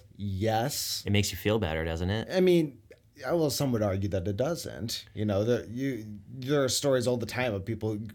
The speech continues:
Speaker 1: seeking revenge, get that revenge, and then just feel horrible after it. It's just, you know, not what they
Speaker 2: True.
Speaker 1: think, right? But no, I, I am a big advocate of kill them with kindness. I do believe that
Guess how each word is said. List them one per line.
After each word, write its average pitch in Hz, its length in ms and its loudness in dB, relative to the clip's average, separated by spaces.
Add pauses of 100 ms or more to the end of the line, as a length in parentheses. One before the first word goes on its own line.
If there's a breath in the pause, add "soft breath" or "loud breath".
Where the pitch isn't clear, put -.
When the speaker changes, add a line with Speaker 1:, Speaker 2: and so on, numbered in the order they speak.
(120)
Speaker 1:
seeking 131 500 0
revenge, 107 500 0
get 110 160 0
that 98 160 0
revenge, 98 400 -2
and 98 100 -6
then 104 80 -2
just 92 220 -6
feel 95 360 -4 (140)
horrible 95 560 0
after 80 420 -6
it. 73 140 -8
It's 87 140 -10
just, - 260 -10
you 104 80 -6
know, 87 160 -4
not 82 160 -8
what 73 60 -2
they 76 80 -4
Speaker 2:
True. 80 280 0
Speaker 1:
think, 95 400 -4
right? 98 380 -2 (480 loud breath)
But 151 300 4 (320 loud breath)
no, 190 220 6
I, 180 200 8 (100)
I 147 140 2
am 170 240 6
a 170 60 10
big 160 220 6
advocate 135 600 2
of 117 440 0
kill 139 180 0
them 131 160 0
with 123 180 -2
kindness. 117 680 0
I 123 140 0
do 117 200 0
believe 117 480 0
that 110 380 0